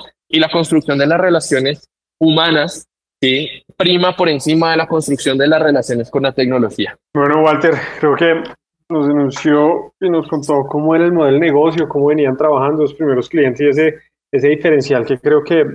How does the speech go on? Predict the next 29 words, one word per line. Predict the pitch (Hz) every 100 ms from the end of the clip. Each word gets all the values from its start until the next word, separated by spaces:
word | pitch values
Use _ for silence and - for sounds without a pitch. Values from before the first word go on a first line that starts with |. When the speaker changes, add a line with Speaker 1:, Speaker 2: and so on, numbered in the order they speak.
| - _ _ -
Speaker 2:
en | 135
esos, | 123 127 139 139
en | 170 143
esos | 127
atributos | 147 156 156 135 135 143
y |
al | 160 151
plasmarlo | 135 120 131 135 147 151
y, | 147 147 _ _ _ - -
y, | 147 139 135 131 131 147 135 -
y | 175
dejarlo | 151 139 135 123
en | 131
claro, | 131 170 156 160
tanto | 160 143 143 139
en, | 131 127 120
como | 135 131
nos | 131 123
lo |
está | 120 135
diciendo | 131 139 151
Walter, | 180 160 165
pero | 170 151
cuando | 156 131
vemos | 127 123
la | 156
página | 156 123 139 139
web, | 131 143
redes, | 143 139 139 139